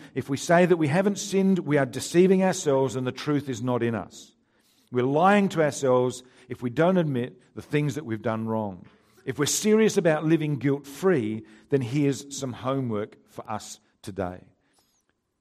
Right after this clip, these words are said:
You might find this helpful if you want to write this down, or I know that you're all gonna hit the, uh, iTunes site, you're gonna download the podcast, you're gonna make your notes there, you're gonna draw pictures, comic book, great.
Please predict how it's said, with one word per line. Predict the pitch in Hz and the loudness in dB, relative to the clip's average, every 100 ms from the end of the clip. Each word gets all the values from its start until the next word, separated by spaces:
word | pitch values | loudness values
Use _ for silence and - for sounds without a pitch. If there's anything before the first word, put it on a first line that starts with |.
| _ | _
You | 87 | -10
might | 104 127 131 | -4 -2 -4
find | - 127 123 123 | -4 -4 -2 -6
this | - - | -10 -10
helpful | 135 151 - 156 | -6 -6 -8 -14
if | 127 | -12
you | 110 | -12
want | 101 98 | -10 -6
to | |
write | 113 117 | -6 -6
this | 123 | -10
down, | - 143 151 147 | -6 -4 -4 -4
or | 120 135 135 - - - | 0 0 0 -6 -20 -10
I | 101 | -4
know | 123 | -2
that | 123 117 | -2 -2
you're | 110 | -4
all | 120 | -4
gonna | 107 104 | -4 -8
hit | 123 - | -10 -12
the, | 95 92 _ _ | -12 -14 _ _
uh, | - 90 95 - | -12 -12 -10 -8
iTunes | 123 - 127 123 | -8 -6 -8 -8
site, | 120 127 120 120 | -8 -8 -8 -10
you're | 92 | -12
gonna | |
download | 92 113 117 113 107 | -6 -4 -2 -4 -4
the | 107 | -8
podcast, | - 120 104 113 110 107 | -10 -8 -8 -10 -10 -10
you're | - | -14
gonna | 98 | -12
make | 107 - | -12 -12
your | 104 | -12
notes | 104 107 - | -10 -12 -12
there, | 104 104 | -8 -6
you're | 104 | -6
gonna | 95 90 | -8 -12
draw | - 104 | -8 -8
pictures, | - 107 - 101 90 - _ _ | -8 -16 -18 -18 -18 -20 _ _
comic | - 95 95 | -18 -18 -16
book, | 98 - _ - | -18 -20 _ -20
great. | - | -20